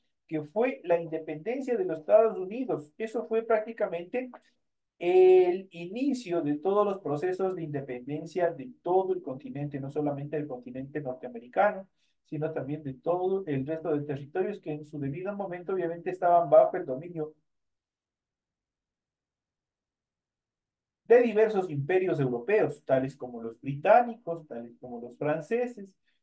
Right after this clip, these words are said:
eh, estaban los portugueses y estaban los españoles. Todos ellos tuvieron, tuvieron una participación bastante activa en los procesos de control de el,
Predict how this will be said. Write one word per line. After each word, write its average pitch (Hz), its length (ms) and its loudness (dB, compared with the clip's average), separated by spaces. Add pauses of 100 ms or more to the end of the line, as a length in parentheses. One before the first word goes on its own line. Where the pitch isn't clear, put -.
(120)
eh, 131 420 -4
estaban 131 520 2
los 123 160 -6
portugueses 202 720 -4
y 156 80 -6
estaban 135 400 2
los 123 140 -8
españoles. 127 680 -8
Todos 147 300 -4
ellos 131 300 -6
tuvieron, 131 480 -8 (400)
tuvieron 175 500 -4
una 180 240 2
participación 151 800 -2
bastante 156 480 0
activa 143 560 0
en 131 100 -10
los 127 140 -12
procesos 143 540 -10
de 127 100 -8
control 156 640 -2 (460)
de 165 320 -2
el, 127 520 -6